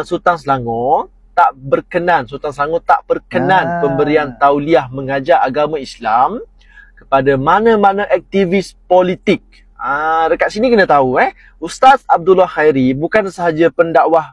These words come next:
Speaker 1: ataupun penceramah bebas, tetapi beliau juga adalah seorang yang sangat aktif di pentas ceramah Perikatan Nasional ataupun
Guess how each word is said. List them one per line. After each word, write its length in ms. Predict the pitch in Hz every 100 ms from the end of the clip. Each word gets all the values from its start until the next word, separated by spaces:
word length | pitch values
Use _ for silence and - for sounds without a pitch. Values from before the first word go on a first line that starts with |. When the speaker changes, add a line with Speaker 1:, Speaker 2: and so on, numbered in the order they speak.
| _
Speaker 1:
ataupun 400 | 143 147 151 139
penceramah 320 | 151 156 151
bebas, 480 | 147 160 175 - _ _ _ _
tetapi 320 | - 160 160
beliau 400 | 147 175 196 202
juga 480 | 156 180 160 185 151
adalah 320 | 160 165 165
seorang 480 | - - 170 170 165
yang 100 | 165
sangat 500 | - - 220 220 226 _
aktif 560 | - 202 _ 254 175 _ _ _ _ _
di 160 | 135
pentas 640 | - 175 165 _ 185 175 - _
ceramah 560 | - 156 160 165 165 143 _
Perikatan 640 | - 160 160 156 143 151 143
Nasional 480 | 143 - 147 151 143
ataupun 560 | 139 143 135 143 131